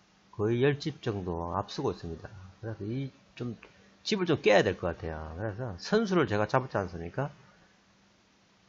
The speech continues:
끝내기에 들어갑니다. 이렇게 좌변부터, 좌변부터 입구자로 하고요. 받아주겠죠? 그 다음에 하변에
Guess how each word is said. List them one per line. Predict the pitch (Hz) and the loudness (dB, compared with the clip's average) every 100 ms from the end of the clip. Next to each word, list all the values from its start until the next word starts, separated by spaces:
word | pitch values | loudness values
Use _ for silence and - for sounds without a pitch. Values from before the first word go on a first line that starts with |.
| _ _ _ _ - _ - _ _ _ | _ _ _ _ -20 _ -20 _ _ _
끝내기에 | - 214 214 185 127 | 2 8 10 12 10
들어갑니다. | 101 87 80 85 - - - _ | 8 0 -4 -10 -14 -16 -20 _
이렇게 | 104 - 82 80 | -12 -6 -4 4
좌변부터, | 113 123 165 143 - 80 90 135 156 _ _ _ _ _ _ _ _ - | 8 10 10 6 2 2 2 0 -2 _ _ _ _ _ _ _ _ -4
좌변부터 | 95 110 127 - 82 92 | 2 2 2 -2 -4 -4
입구자로 | - 135 - 87 | -4 -4 0 0
하고요. | 92 101 87 82 98 | 4 2 2 0 2
받아주겠죠? | - 143 135 113 143 135 180 - _ _ _ _ _ _ _ _ _ _ _ - _ - _ | 6 6 6 2 4 2 2 -6 _ _ _ _ _ _ _ _ _ _ _ -20 _ -20 _
그 | 113 | 10
다음에 | 139 131 110 | 12 12 10
하변에 | - 110 131 123 87 87 107 147 | 6 8 8 6 4 0 -4 -4